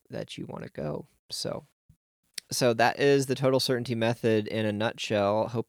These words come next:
you guys found this useful. Um, if this sounds intriguing to you, if you'd like to, to reach out and start talking to us, uh, please do so. Even if you are months away from, um, actually pulling the trigger on a purchase,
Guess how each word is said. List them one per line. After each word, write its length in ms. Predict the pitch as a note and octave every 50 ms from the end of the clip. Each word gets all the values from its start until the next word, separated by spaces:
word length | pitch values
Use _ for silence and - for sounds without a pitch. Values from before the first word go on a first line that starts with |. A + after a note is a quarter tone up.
| _ _
you 100 | A#2+ A2+
guys 200 | A2 G#2 G#2 -
found 260 | - A2+ G#2+ G#2+ G#2
this 160 | G2 - -
useful. 640 | A#2+ A#2+ B2 A#2 - - - B2 A#2 A#2 A#2+ A#2+ A#2+ - - - - - - _ _
Um, 240 | - A2+ A2 G#2+ G#2+ -
if 100 | G#2+ -
this 160 | - B2+ A#2+
sounds 400 | - - C3+ B2+ B2+ C3 C3 B2
intriguing 540 | C3+ B2+ B2 - C#3 C3 B2+ B2 B2 B2+ A#2+
to 120 | - -
you, 360 | B2 A#2+ B2 B2 B2 A#2+ A#2
if 180 | - - A#2 -
you'd 140 | A#2+ A2+ A2+
like 240 | A2 A2 A2 A2 -
to, 440 | - C3 A#2 A#2 A2 A2+ A2 G#2+ - - -
to 100 | - A#2+
reach 260 | A2 A#2 A2+ A2 -
out 200 | A#2 A2 G#2+ -
and 100 | - A2
start 300 | - - A2 G#2+ - -
talking 340 | - G#2 G#2 - - G#2+ G#2
to 100 | G2+ D#2
us, 380 | G#2 G#2+ G#2 G#2 - - - - _ _ _ _ _ _ _
uh, 300 | - A2 A2 G#2 G#2 G2+
please 360 | G2 - - - C#3 C3+ B2+ B2
do 220 | C3 A#2+ A#2+ A#2+
so. 220 | A#2 - G#2 F#2 -
Even 240 | - A#2+ A#2 B2+ B2
if 180 | A#2+ A#2 -
you 240 | A#2+ A2+ A#2 A2+ -
are 400 | - G#2+ G#2+ G#2+ G#2+ G#2+ G2 F#2+
months 340 | F#2 G#2 G#2 A2 A#2 A#2 -
away 440 | B2 A2 G#2+ G#2+ G#2+ G#2+ A2 A#2 A#2
from, 680 | A#2 - - A2 G#2+ G#2 G#2 G#2 G2+ G2 G2+ G#2 A2+ - - - - _ _ _ _ -
um, 480 | - G#2 G#2+ G2+ G2+ G2+ G2+ G2 F#2+ - -
actually 380 | E2+ F#2+ - - - A2+ G#2+
pulling 260 | G#2 - A#2 G#2+ G#2 G#2
the 80 | G2+
trigger 400 | F#2+ - A2 G2+ A2 A2+ G#2+ D#2
on 100 | F#2 G2
a 60 | G2+
purchase, 600 | - - G#2+ G#2+ - - C3 C3+ C#3 - - -